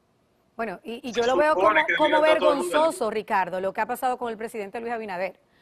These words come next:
Speaker 1: porque él le ha dado un ultimátum hasta el día de hoy. Si contamos treinta días,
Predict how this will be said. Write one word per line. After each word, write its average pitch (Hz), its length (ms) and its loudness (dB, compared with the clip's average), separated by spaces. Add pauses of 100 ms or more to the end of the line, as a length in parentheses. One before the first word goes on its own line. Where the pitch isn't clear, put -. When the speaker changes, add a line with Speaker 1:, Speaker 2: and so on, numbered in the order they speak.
(280)
Speaker 1:
porque 180 220 -10
él 185 80 -4
le 220 60 0
ha 233 40 0
dado 254 200 0
un 277 80 -6
ultimátum 285 800 -6 (380)
hasta 202 260 -8
el 190 100 -8
día 226 220 0
de 254 140 0
hoy. 240 240 -2
Si - 180 -8
contamos 269 720 -2
treinta 277 460 -2
días, 185 480 -8